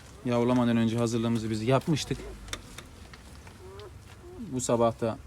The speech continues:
doğum yapmış. Bize bir sürpriz yapmış. Aslında bir günü falan daha vardı.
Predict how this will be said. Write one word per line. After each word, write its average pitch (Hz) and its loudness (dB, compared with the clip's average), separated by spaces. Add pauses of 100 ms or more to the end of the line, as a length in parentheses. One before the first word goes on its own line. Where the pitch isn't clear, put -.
(180)
doğum 127 4
yapmış. 123 0 (200)
Bize 117 -2
bir 117 -2
sürpriz 117 -4
yapmış. 113 -4 (920)
Aslında 113 -2
bir 120 0
günü 120 2
falan 117 0
daha 120 4
vardı. 120 0